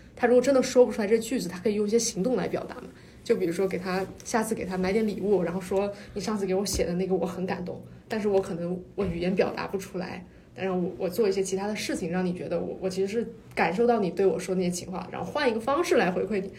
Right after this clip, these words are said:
然后这个男生就是，你既然都知道你女朋友这么爱发这个东西了，你还给他回六六六，是不是有点儿就不够意思？所以说你要是不太会的话呢，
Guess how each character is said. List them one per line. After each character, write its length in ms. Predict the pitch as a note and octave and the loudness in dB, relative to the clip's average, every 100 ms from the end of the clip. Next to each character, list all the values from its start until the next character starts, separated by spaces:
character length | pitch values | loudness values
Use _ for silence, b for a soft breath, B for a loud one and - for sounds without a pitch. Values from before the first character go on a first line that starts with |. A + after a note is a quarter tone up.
| B B B | B B B
然 40 | |
后 40 | C4+ | -2
这 80 | D#4+ | 0
个 60 | |
男 240 | D#4 G3 A3+ | 4 4 4
生 100 | D4+ | 2
就 100 | D#4+ | 0
是， 100 | C4+ | 0
你 140 | A#3+ | 0
既 140 | G#3 D#4+ | 0 4
然 160 | D4 | 4
都 100 | C#4+ | 4
知 160 | E4 F#4+ | 2 6
道 160 | G4 D4 | 6 6
你 80 | |
女 180 | A#3+ A3+ | 4 2
朋 160 | F#3 G3+ | 0 0
友 140 | A3+ | 2
这 80 | A#3+ | 2
么 100 | B3 | 2
爱 140 | A#3+ | 2
发 240 | A#3 A#3 A3 | 0 0 0
这 100 | A#3+ | 2
个 60 | |
东 180 | G#3+ G#3+ | 2 0
西 120 | A3 | -2
了， 120 | G3+ - B B | -4 -4 B B
你 100 | A#3+ | 0
还 220 | A3+ A#3+ C4+ | 2 4 6
给 100 | B3 | 6
他 100 | G#3 | 2
回 220 | - F#3+ | 0 0
六 100 | G3+ | 2
六 140 | G3 | 2
六， 160 | G3 G3 | 2 0
是 140 | G3 | -2
不 100 | F#3+ | -6
是 340 | G3+ G#3 F#3 - B B B | -2 -2 -2 -4 B B B
有 100 | - | -2
点 140 | G#3+ A3 | 4 6
儿 180 | F#3+ F3+ - - | 4 2 -12 -6
就 140 | A3+ | -4
不 100 | F#3 | 2
够 160 | G#3+ A#3+ | 8 8
意 100 | B3 | 6
思？ 160 | G3+ | 0
所 160 | F3 A#3+ | 0 4
以 160 | C4 A3+ | 4 4
说 240 | G#3+ G#3+ A3 | 2 -2 -2
你 80 | G3+ | -2
要 100 | F#3+ | -2
是 100 | G#3 | -2
不 80 | G#3 | -4
太 160 | A#3+ | -2
会 220 | A#3+ C#4 A#3+ | 0 6 6
的 100 | F#3+ | 6
话 140 | G3 | -2
呢， 180 | F#3+ | -4